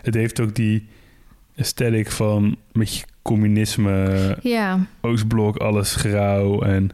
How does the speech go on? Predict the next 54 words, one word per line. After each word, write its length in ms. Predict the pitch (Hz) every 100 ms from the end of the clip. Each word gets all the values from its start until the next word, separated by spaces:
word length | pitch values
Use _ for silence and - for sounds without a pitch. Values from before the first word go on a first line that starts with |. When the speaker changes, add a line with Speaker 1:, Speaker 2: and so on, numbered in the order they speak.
| -
Speaker 2:
Ja. 360 | 247 220 202 202 - - _ - - - - -
Ik 120 | 247
word 180 | 262 277
inderdaad 240 | 262 254
altijd 200 | 254 247
een 60 | 226
beetje 160 | 208 220
depressief 400 | 214 - - -
van 120 | 214
die 100 | 185
films. 640 | - 196 196 214 - - - - - -
Tenminste, 500 | 233 226 220 220 220
ik 120 | 220
weet 180 | 220 -
gewoon 160 | 220
niet 100 | 208
zo 80 | 214
goed, 120 | 214
maar 120 | 196
Hunger 280 | 196 202 196
Games 240 | 196 190 -
is 220 | - 208 -
de, 180 | - 208 - -
of 260 | 214 190 -
de 280 | 202 196 -
eerste 260 | 208 196
drie 220 | 196 196 185
delen 320 | 185 185 190 - - - -
is 240 | - 202
al 120 | 196
zo 260 | 196 190 196
lang 200 | 190 190
geleden 340 | 202 180 175 190
dat 80 |
ik 60 | -
het 100 | -
ook 100 | -
allemaal 200 | - 180
niet 120 | 180
zo 60 | -
goed 120 | 190
meer 120 | 180
weet. 300 | 170 185 - - - - - - -
Maar 520 | 220 202 190 190 190 - - - - - _
ik 180 | - 254
had 220 | 240 233
een 120 | 220 214
beetje, 380 | 220 220 220
eh, 480 | 220 208 202 208 208
gewoon 240 | 220 240 247
zo'n 180 | 269
depressief 400 | 233 240 - -
gevoel 300 | - 202 214
daarna. 340 | 233 247 240